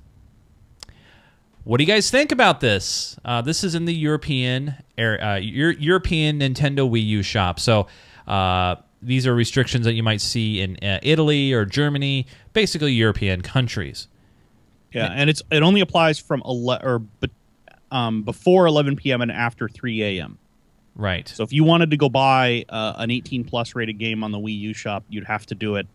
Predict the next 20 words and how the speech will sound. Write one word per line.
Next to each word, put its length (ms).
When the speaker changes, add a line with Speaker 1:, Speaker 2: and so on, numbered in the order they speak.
Speaker 2:
after 340
eleven 320
P 140
M 120
at 60
Speaker 1:
'Cause 140
Speaker 2:
night. 60
Speaker 1:
they 40
think 240
the 60
kids 460
are 60
going 200
to 60
be 120
asleep 440
at 80
that 220
time. 380
Speaker 2:
Yeah. 100